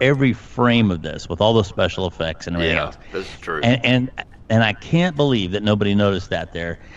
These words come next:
Speaker 1: So it makes me wonder. Things that make you go, "Hmm."
Speaker 2: There's
Speaker 1: It
Speaker 2: a
Speaker 1: makes me
Speaker 2: coffee
Speaker 1: won-
Speaker 2: on, there's a coffee coming. You can bank on it. There's
Speaker 1: It,
Speaker 2: a
Speaker 1: it, yeah,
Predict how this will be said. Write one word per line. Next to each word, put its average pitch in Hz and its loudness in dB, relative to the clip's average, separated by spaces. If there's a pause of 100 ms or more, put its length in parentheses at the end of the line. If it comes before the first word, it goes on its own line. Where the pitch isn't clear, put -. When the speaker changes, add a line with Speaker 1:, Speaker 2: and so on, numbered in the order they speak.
(160)
Speaker 1:
So 151 4
it 135 4
makes 190 4
me 151 6
wonder. 110 0
Things 202 4
that 156 -4
make 147 -2
you 131 4
go, 104 2
"Hmm." 82 2
Speaker 2:
There's 117 2
Speaker 1:
It 170 6
Speaker 2:
a - 8
Speaker 1:
makes 247 6
me 131 6
Speaker 2:
coffee 120 6
Speaker 1:
won- 113 6
Speaker 2:
on, 101 0 (100)
there's 101 -2
a 92 -2
coffee 90 0
coming. 76 -4
You 85 -4
can 78 -6
bank 80 -2
on 71 -6
it. - -12 (640)
There's 123 0
Speaker 1:
It, 120 -10
Speaker 2:
a 117 0 (220)
Speaker 1:
it, - -10 (120)
yeah, 95 -12